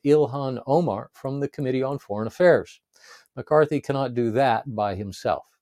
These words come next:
He would need a majority of the House to vote to remove Omar from the committee, and that's not a certain thing. Remember, McCarthy can only afford to lose four votes in a floor vote.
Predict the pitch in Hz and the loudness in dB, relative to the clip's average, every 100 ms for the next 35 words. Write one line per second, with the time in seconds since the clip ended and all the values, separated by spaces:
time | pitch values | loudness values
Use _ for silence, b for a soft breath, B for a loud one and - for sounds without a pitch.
0 | - 117 139 139 147 151 160 127 147 160 | -8 -4 -2 -2 0 0 -2 0 4 4
1 | 170 165 143 127 170 180 - - 123 110 | 4 0 -4 -4 -4 -4 -4 -8 -4 -2
2 | 120 139 - 135 139 170 226 139 113 104 | -2 -2 -6 0 2 2 2 0 -2 -2
3 | 101 101 - 104 104 - 151 135 - 117 | -4 -8 -8 -10 -10 -2 0 2 0 -8
4 | 110 131 165 - 165 165 156 - 127 131 | -6 -4 -6 -6 -4 -2 -4 -4 -4 -4
5 | 139 165 85 - _ B B B B - | -2 0 -2 -8 _ B B B B -2
6 | 139 170 123 - 117 110 - 160 165 208 | 4 4 4 -2 -8 -4 0 0 0 -4
7 | 180 185 190 185 151 165 160 147 151 151 | -2 -2 0 -2 -2 -2 -2 -4 -4 -4
8 | - - 165 170 131 127 139 117 - - | -6 -2 2 4 4 4 2 0 -6 -14
9 | 131 127 123 120 - 185 160 87 - | -10 -8 -8 -6 2 4 4 0 -8